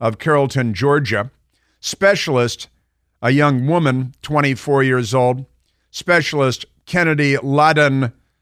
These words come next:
Sanders, twenty-four, of Waycross, Georgia.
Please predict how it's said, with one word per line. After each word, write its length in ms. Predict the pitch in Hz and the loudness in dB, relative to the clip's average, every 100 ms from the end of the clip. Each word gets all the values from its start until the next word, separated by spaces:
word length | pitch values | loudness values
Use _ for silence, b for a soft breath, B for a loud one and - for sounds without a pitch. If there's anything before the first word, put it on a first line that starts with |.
| _ | _
Sanders, 760 | - 190 185 160 117 87 76 | -4 0 2 2 0 -4 -8
twenty-four, 720 | - 147 135 127 - 147 139 131 | -6 -2 0 0 -4 0 2 2
of 160 | 127 | -2
Waycross, 800 | 110 160 180 - 139 117 107 - | 0 0 0 0 0 0 0 -6
Georgia. 540 | 107 117 107 95 117 | -4 -2 0 -2 -6